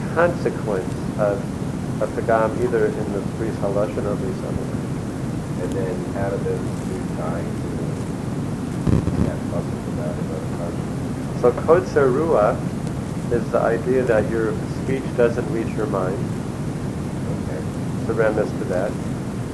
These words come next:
Speaker 1: And Avodah Kasha is that it's so hard and difficult that there's no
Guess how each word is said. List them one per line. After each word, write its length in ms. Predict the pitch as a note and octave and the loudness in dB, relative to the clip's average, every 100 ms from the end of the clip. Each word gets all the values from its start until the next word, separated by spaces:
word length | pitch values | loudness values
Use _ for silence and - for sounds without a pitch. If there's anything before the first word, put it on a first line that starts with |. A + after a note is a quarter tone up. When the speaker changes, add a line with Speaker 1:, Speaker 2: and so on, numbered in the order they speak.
| - - - A2+ | -4 -2 -2 0
Speaker 1:
And 180 | A2+ | 2
Avodah 460 | A2+ A#2 C3+ D3+ C#3 A#2 | 4 4 6 6 6 2
Kasha 380 | C#3 D3+ C#3 B2 | 2 2 2 2
is 260 | G2+ A2+ A2 - | 2 2 0 2
that 260 | G#2+ G#2 G#2 - - - - A#2+ | 4 4 2 -4 -4 -4 -2 -2
it's 180 | A2+ C3 | -2 2
so 200 | B2+ B2+ | 4 4
hard 300 | B2 B2 A#2+ | 6 8 8
and 160 | A2+ G#2+ | 4 0
difficult 500 | B2+ - A#2+ A2+ G#2 | 0 0 -2 0 0
that 120 | G#2 | 2
there's 180 | G#2+ G#2 - | 2 0 2
no 160 | A2+ | 0